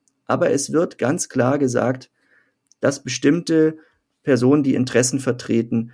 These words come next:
sich eintragen müssen. So, das Ganze läuft über eine recht schlanke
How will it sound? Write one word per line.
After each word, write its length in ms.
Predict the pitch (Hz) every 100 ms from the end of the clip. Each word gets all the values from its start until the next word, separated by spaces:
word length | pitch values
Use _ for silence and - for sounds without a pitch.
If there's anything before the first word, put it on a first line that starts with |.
| _
sich 320 | - 135 -
eintragen 760 | 101 117 127 127 107 107 113 123
müssen. 460 | 110 120 120 - -
So, 160 | 135
das 200 | 139 131
Ganze 300 | - 175 202
läuft 580 | 156 110 117 247 - - _ _ _ _ _ _ _ _ _ _
über 240 | 143 147
eine 240 | 104 143 143
recht 240 | 143 -
schlanke 640 | - 98 127 175 190 214